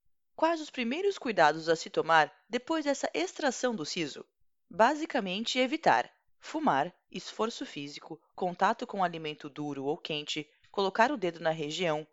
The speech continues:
abaixar a cabeça, nadar, fazer sauna ou falar muito. Quais alimentos são liberados e quais são proibidos? Liberados. Alimentos em uma temperatura fria e de consistência macia,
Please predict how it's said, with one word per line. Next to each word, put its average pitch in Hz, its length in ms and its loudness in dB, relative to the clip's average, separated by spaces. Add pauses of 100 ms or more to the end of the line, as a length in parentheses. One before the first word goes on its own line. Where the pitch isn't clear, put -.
(180)
abaixar 139 460 2
a 151 60 2
cabeça, 180 580 0 (340)
nadar, 202 480 4 (260)
fazer 170 360 2
sauna 185 520 4 (240)
ou 302 140 -2
falar 269 340 -2
muito. 170 460 -4 (600)
Quais 156 300 6
alimentos 220 800 -2
são 220 180 -2
liberados 269 720 2
e 311 60 -4
quais 269 300 0
são 269 180 -4
proibidos? 180 840 -4 (800)
Liberados. 247 800 2 (320)
Alimentos 165 600 0
em 185 60 -2
uma 170 100 0
temperatura 160 600 2
fria 277 480 -4
e 247 40 -2
de 220 120 -4
consistência 170 640 -4
macia, 202 520 -2